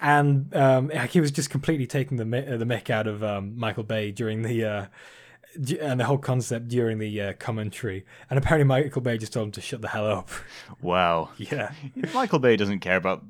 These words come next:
Speaker 2: making sense. Look at Transformers.
Speaker 1: I, I'd, I'd rather not.
Speaker 2: It's okay. Let's look at other things. Doctor Who. No Gorgo.
Speaker 1: Oh, boy.
Speaker 2: Prime villains. Daleks. Go.
Speaker 1: Oh, yeah.
Speaker 2: Shoot. It's clean. It's fun. It's spooky.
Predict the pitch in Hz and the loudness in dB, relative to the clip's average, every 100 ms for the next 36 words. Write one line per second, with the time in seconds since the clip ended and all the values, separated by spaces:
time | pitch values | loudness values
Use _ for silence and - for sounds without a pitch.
0 | 85 104 113 113 110 117 98 - 107 202 | -12 0 4 4 4 -2 -2 0 2 4
1 | 240 - - 190 226 226 233 202 240 247 | 2 -4 -4 -4 -4 0 0 2 0 0
2 | 143 82 - - _ _ 107 107 107 113 | 0 -4 -10 -18 _ _ -12 -10 -10 -10
3 | - 98 95 92 92 98 101 _ _ _ | -14 -14 -12 -12 -10 -10 -12 _ _ _
4 | - 226 220 202 214 160 110 143 - 151 | -12 -2 0 2 4 4 4 0 -2 2
5 | 160 147 120 98 90 - 101 135 127 131 | 4 4 4 2 2 -2 2 2 4 6
6 | 113 85 82 120 117 113 95 90 - _ | 6 4 4 4 8 6 6 2 0 _
7 | _ 143 160 131 170 156 - - 156 156 | _ 0 2 6 6 6 4 0 4 6
8 | 123 113 87 80 117 110 98 87 - - | 6 4 4 2 6 8 8 4 0 -12
9 | - 117 107 110 104 117 95 - 110 - | 0 4 6 4 4 2 0 -4 -8 -4
10 | 127 120 107 101 - 104 98 - - 107 | 2 4 2 0 2 4 4 2 0 2
11 | 101 90 | 2 0